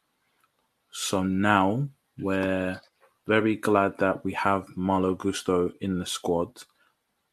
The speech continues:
And how do we feel about Pochettino essentially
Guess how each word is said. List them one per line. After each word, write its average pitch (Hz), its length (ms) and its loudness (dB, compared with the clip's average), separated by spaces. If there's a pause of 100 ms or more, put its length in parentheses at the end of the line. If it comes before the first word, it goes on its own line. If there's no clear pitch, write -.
(180)
And 87 600 -4 (1400)
how 151 200 2
do 156 120 2
we 165 120 4
feel 156 240 2
about 156 300 4
Pochettino 151 880 2 (580)
essentially 131 880 2